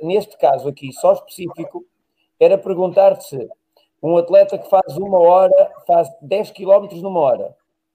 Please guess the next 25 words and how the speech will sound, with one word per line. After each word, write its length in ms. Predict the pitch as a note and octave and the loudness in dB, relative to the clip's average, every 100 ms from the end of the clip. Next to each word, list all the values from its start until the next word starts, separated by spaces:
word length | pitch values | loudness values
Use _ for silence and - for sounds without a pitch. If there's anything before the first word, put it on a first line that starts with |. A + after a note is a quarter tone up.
| _ _ _ _ _ | _ _ _ _ _
imagina, 460 | C#3+ E3 D#3 A#2 - _ A#2 | -14 -12 -12 -14 -18 _ _
dez 280 | C3+ G#3 | -8 -8
quilómetros 440 | - G#3 G3+ G3+ - | -10 -4 -4 -4 -10
numa 160 | F#3 | -2
hora, 240 | D3+ A#2 - _ _ _ _ | 0 0 -6 _ _ _ _
ele 200 | D#3 F3+ | -2 -2
só 180 | F3+ F3 | 0 -2
tem 180 | G3 G#3 | 0 0
um 80 | G#3 | 0
abastecimento 600 | G3 E3+ F#3 F#3+ G3+ - | 0 -2 -6 -6 -6 -2
aos 160 | F#3+ | -4
quinze. 480 | - D3 A#2+ F#2+ - _ _ _ _ _ _ _ _ | -4 -10 -10 -12 -20 _ _ _ _ _ _ _ _
O 160 | F3+ F#3 | -6 -6
gel 440 | C#3+ G#3+ A#3 A3+ | 0 4 4 2
que 120 | G#3+ G#3+ | 0 -2
ele 140 | G3+ | 0
vai 160 | F3+ G3+ | 2 2
ingerir 760 | F#3+ C3+ D#3+ E3 G#3+ F#3 D#3 - _ _ _ _ _ _ _ - | 0 -6 -8 -6 -6 -6 -6 -8 _ _ _ _ _ _ _ -2
à 140 | E3 | 0
meia 260 | E3+ G3 F#3 | 2 2 4
hora 400 | F3+ F#3 F3 D#3 - _ _ _ | 6 4 4 0 -4 _ _ _
vai 260 | C3+ F3 G3 | -4 2 2
conseguir 600 | - F#3+ - D3+ G#3 F#3+ | 0 -8 -8 -12 -12 0
dar 180 | F#3 F#3 | 2 2
efeito 680 | D#3+ - F#3 F3+ - E3 | -2 -4 -4 -4 -10 -16